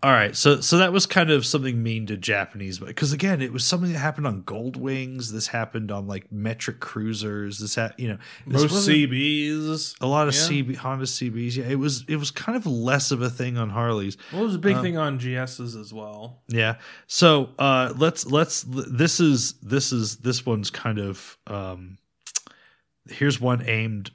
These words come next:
Speaker 1: pretty much straight at cruisers. This, again, this does still exist, but no one is currently getting this done, I think. This is something that's a bit of a past. Expensive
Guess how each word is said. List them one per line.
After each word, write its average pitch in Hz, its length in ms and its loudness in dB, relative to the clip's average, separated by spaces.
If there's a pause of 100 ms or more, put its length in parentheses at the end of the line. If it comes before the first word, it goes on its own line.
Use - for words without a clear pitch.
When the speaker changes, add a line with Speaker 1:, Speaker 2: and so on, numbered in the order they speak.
Speaker 1:
pretty 113 300 -4
much 104 320 -6
straight 104 300 -4
at - 100 -12
cruisers. 90 540 -10 (540)
This, 131 360 0
again, 185 540 0
this 120 180 -2
does 127 300 -4
still 160 240 -4
exist, 170 540 0
but 107 280 -2
no 113 280 2
one 156 240 0
is 135 160 -2
currently 123 720 -2
getting 104 380 -2
this 92 220 -8
done, 90 500 -12 (120)
I 95 120 -8
think. 95 380 -16
This 110 200 -6
is 123 100 -2
something 120 340 0
that's 107 200 -6
a 95 60 -4
bit 98 180 -4
of 92 140 -6
a 95 100 -6
past. - 580 -12 (1700)
Expensive 175 1300 2